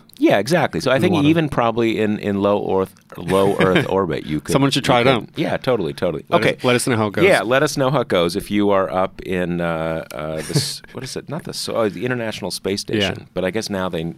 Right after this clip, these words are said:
Speaker 1: they, uh, you can only go to those on, I think, Russian rockets.
Speaker 2: Oh, is that
Speaker 1: I think
Speaker 2: right?
Speaker 1: that, well, that's post space shuttle. That's the
Speaker 2: Ah,
Speaker 1: only, that's the
Speaker 2: oh,
Speaker 1: only way to
Speaker 2: I
Speaker 1: get
Speaker 2: got
Speaker 1: up
Speaker 2: you,
Speaker 1: there.
Speaker 2: right.
Speaker 1: Okay, so let's talk about, uh, Michael Cohen. Obviously, it,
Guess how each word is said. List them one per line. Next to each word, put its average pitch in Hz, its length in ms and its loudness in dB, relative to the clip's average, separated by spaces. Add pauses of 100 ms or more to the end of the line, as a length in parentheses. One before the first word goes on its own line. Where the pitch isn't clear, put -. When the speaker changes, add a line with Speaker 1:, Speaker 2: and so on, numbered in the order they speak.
Speaker 1:
they, 80 300 -2
uh, 73 220 -4 (1160)
you 101 140 -2
can 101 160 -2
only 104 180 0
go 98 160 0
to 95 80 0
those 82 240 -2
on, 78 160 -6
I 78 60 -6
think, - 240 -10
Russian 80 560 -8 (680)
rockets. - 640 -8
Speaker 2:
Oh, 113 120 2
is 123 80 2
that 117 100 2
Speaker 1:
I 107 40 -2
think 110 100 0
Speaker 2:
right? 120 60 -4
Speaker 1:
that, - 100 -6
well, 117 120 0
that's 110 240 -2
post - 280 -2
space 107 220 -4
shuttle. - 300 -6 (120)
That's - 240 0
the 101 60 0
Speaker 2:
Ah, 90 40 0
Speaker 1:
only, 87 160 -2
that's 90 240 -2
the 117 60 2
Speaker 2:
oh, - 40 2
Speaker 1:
only 90 120 0
way 82 160 -2
to 80 100 -2
Speaker 2:
I - 40 0
Speaker 1:
get - 60 0
Speaker 2:
got 104 100 0
Speaker 1:
up - 80 -6
Speaker 2:
you, 107 60 0
Speaker 1:
there. 101 80 0
Speaker 2:
right. 98 180 -2 (680)
Speaker 1:
Okay, - 280 2
so 151 360 2
let's 185 320 0
talk 147 280 0
about, 101 400 4 (300)
uh, 98 160 2
Michael 98 300 0
Cohen. 69 280 -4
Obviously, 135 540 0
it, 104 260 0